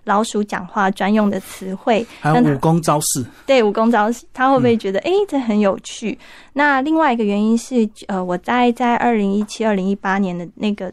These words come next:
Speaker 1: 那段时间，确实有在一间图书馆工作。那所以因为那个工作的经验的关系，其实我也观察到很多图书馆里面的一些小故事，我就觉得这些故事有一些其实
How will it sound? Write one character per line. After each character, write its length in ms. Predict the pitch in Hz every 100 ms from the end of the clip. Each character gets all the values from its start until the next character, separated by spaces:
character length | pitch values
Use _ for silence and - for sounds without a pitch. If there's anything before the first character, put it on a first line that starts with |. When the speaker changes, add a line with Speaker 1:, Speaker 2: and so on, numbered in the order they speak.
| -
Speaker 1:
那 60 |
段 220 | 226 220 214
时 240 | - 180
间， 260 | 185 190 190 - _
确 220 | - 269
实 220 | 247 -
有 120 | 190 185
在 220 | 208 208
一 60 |
间 180 | 208 208
图 140 | 214 185
书 180 | 196
馆 200 | 196 175 190
工 240 | 165 185
作。 260 | - 208 - - - - -
那 260 | - 233 208
所 200 | 214 226
以 80 | 220
因 120 | 254
为 120 | 269 254
那 120 | 247
个 180 | 226 196
工 220 | 214 220
作 120 | 240
的 140 | 202
经 300 | 185 - 208
验 160 | 220 208
的 100 | 185
关 260 | 196 180 196
系， 380 | - - 185 -
其 140 | 214
实 80 | 247
我 100 | 247
也 80 | 208
观 220 | 180 202
察 220 | - 170
到 180 | 202 202
很 140 | 196
多 180 | 190 208
图 140 | 202
书 120 | 190 220
馆 220 | 196 185
里 80 | 196
面 180 | 196
的 120 | 196 190
一 40 |
些 200 | 190 196
小 200 | - - -
故 220 | 226 185
事， 340 | - - 185 - - -
我 120 | 202
就 80 | 285
觉 140 | 285
得 60 | 240
这 80 | 247
些 120 | 247
故 220 | 247 240
事 140 | 233 226
有 160 | 180
一 60 | 190
些 380 | 214 - 214 208
其 240 | 208 - 196
实 440 | - 185 190